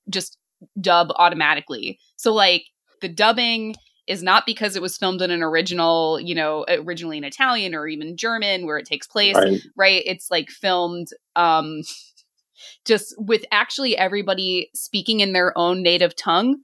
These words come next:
Speaker 1: So some of them are speaking English and then dubbing English, and then other people are speaking Italian and then being dubbed with English. And apparently, apparently the Italian version, uh, of this, like, you know, Susie, the woman that plays Susie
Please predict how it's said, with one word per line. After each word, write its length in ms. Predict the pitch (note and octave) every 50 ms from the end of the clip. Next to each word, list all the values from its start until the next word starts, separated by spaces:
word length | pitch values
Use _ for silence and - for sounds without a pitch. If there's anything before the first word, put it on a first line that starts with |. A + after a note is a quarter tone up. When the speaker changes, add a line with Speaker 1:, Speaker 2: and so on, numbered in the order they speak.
| _ -
Speaker 1:
So 440 | - - G3+ G3 F#3 F#3 F3+ F3 - -
some 360 | - - - - G3 F#3+ G3+
of 120 | G#3 G3+
them 180 | G3+ G#3+ G#3+ G#3+
are 80 | G3 F#3
speaking 340 | - - G#3 - G3+ G3+
English 480 | - E3+ F#3 G3 G3+ A3+ B3+ C4+ - - -
and 160 | F#3+ G3 G3+
then 220 | F#3+ F3+ F3+ F3+ E3
dubbing 680 | - F#3 F3 F3+ E3+ G3+ G3+ G#3 G#3 G#3+ A3 A3+ A3+ A3+ _ _ _ _ _
English, 580 | - F#3+ G3+ G#3 C4 D4 D4+ D4+ C#4 - - - _ _ _ _ _ _ -
and 100 | G3 G3
then 100 | G3 F#3+ -
other 200 | G#3 G3+ G#3+ G3+
people 220 | A3 A3 A3 G3
are 100 | F#3+ F#3
speaking 340 | - - G3+ G3 F#3+ F#3 F3
Italian 840 | F3 - - G3+ F#3 F3+ F3 E3+ E3+ E3+ E3+ E3 E3 E3 E3 - _ -
and 180 | F#3 F#3+ F#3
then 180 | F3 E3+ F3 F#3
being 280 | F3 F3 E3+ E3+ F3 D#3
dubbed 340 | - D#3+ D3+ D3+ D3+ D3
with 200 | D3 D#3 D3+ D3+
English. 560 | - D3+ C#3 C3+ B2+ B2 - - D3 - - - _ _ - _ _ -
And 80 | F#3+ F#3+
apparently, 880 | F#3 - A#3+ A#3 A#3 A#3 A#3 A3 - G#3 G3+ G3 F#3 F3+ F3+ E3+ - F3+ - _ _ _ _ _ - - - _ -
apparently 460 | - - A#3 A3+ A#3 A#3 - B3+ A#3
the 180 | F#3 G3 F#3+ F3+
Italian 640 | F3 - - - G#3+ A3+ B3 A#3+ G#3 F#3+ F#3 F3
version, 760 | D#3+ E3 D#3 D3+ D#3+ E3+ F#3 D#3+ D3+ D#3 D#3 D#3 F3+ F3 A3 _ _ _ -
uh, 360 | F3 F3+ F3+ E3+ E3 D#3+ D3+ - -
of 200 | F3 F3+ D#3+ D#3+
this, 320 | E3+ D#3+ D#3+ D#3+ - - -
like, 220 | F#3 E3 D#3 - G3+
you 80 | F3+
know, 200 | F3 E3 D#3+ D#3 D#3+
Susie, 520 | D#3 - - - G#3 G3 G3 F3 F3 F3+ -
the 100 | F#3+ F3+
woman 300 | F3 F#3+ F#3 F#3+ F#3 F3+
that 140 | E3+ E3+ E3
plays 300 | - F#3 E3+ E3+ E3 -
Susie 640 | - - F3+ F3 F3 E3 D#3+ E3 D#3 D3+ D3+ D3+ D3+